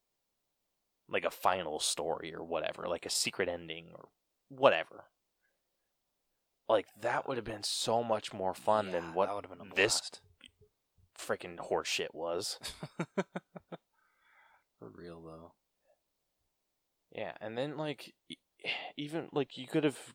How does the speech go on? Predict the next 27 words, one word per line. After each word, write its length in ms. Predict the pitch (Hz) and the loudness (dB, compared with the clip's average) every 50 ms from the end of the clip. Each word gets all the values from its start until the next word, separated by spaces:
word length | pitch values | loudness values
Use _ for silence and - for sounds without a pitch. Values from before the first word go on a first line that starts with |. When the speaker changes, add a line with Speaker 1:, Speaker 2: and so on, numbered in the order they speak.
| - - | -4 0
Speaker 1:
given, 540 | - 127 123 120 131 127 120 120 113 107 98 - - - _ _ _ _ _ _ _ _ _ _ _ _ _ _ _ _ _ _ _ _ _ - - | 2 2 4 4 4 4 2 0 -2 -6 -8 -12 -18 -20 _ _ _ _ _ _ _ _ _ _ _ _ _ _ _ _ _ _ _ _ _ -2 0
I 40 | 139 | 2
mean, 180 | 135 131 127 113 | 2 2 6 8
there's 200 | 123 120 117 - | 8 8 8 6
so 180 | - - 139 | 6 6 6
much, 420 | 143 143 143 143 131 - - - - | 6 8 6 4 4 2 0 0 2
like, 260 | - 113 104 95 - - - | 4 4 4 4 0 -4 -12
memory 720 | 113 92 92 90 90 95 98 101 104 107 110 117 120 - _ _ - - - - - - _ - | -8 0 4 4 4 6 4 4 2 2 -2 -4 -8 -12 _ _ -20 -20 -20 -20 -20 -20 _ 6
that 160 | - 110 101 | 8 8 10
is 200 | 101 92 85 87 | 8 6 4 0
used 360 | 87 92 101 104 98 90 - 92 | -2 0 2 2 2 2 2 4
up 320 | 85 85 90 92 - - - | 6 6 6 4 2 -2 -8
trying 500 | - - 101 95 95 92 92 90 90 85 | -6 -2 0 0 2 0 0 -2 -4 -6
to, 560 | - - 101 90 85 85 82 80 80 82 82 85 _ _ _ _ _ _ _ _ _ _ _ _ _ _ _ _ _ _ _ _ - - _ _ - - | -4 -2 0 2 2 0 0 -4 -6 -10 -14 -18 _ _ _ _ _ _ _ _ _ _ _ _ _ _ _ _ _ _ _ _ -20 -20 _ _ -20 -20
to 80 | - - | -20 -18
figure 400 | - - 110 101 92 92 90 90 | -2 2 2 4 4 6 6 8
out 240 | 87 90 90 95 92 | 8 8 6 4 4
how 580 | 90 90 87 87 87 85 85 85 85 82 82 - _ _ _ _ _ _ _ _ _ _ _ _ _ _ _ _ _ - | 4 4 6 6 6 4 4 2 0 -2 -4 -8 _ _ _ _ _ _ _ _ _ _ _ _ _ _ _ _ _ -6
Kamala 500 | - 113 113 110 110 113 113 104 90 85 | -6 -2 4 6 6 8 8 6 4 2
plays 440 | - - - 76 60 50 50 - - | 0 -2 -4 -2 -2 -4 -4 -4 -2
versus 360 | - 92 90 - - 95 - | -2 -2 -2 -2 -4 -4 -2
how 100 | 98 95 | -2 -2
Captain 380 | - - 95 92 - - 107 107 | 0 2 0 0 0 -2 -6 -6
America 540 | 107 110 110 110 110 110 107 104 - - 78 | 2 4 6 8 10 10 8 6 4 -2 -8
plays 440 | - - - 69 64 62 65 - | -8 -6 -6 -4 -4 -4 -6 -6
versus 380 | - - 80 85 - 92 98 - | -6 -4 -4 -4 -4 -4 -2 2
how 160 | - 98 104 | 2 2 2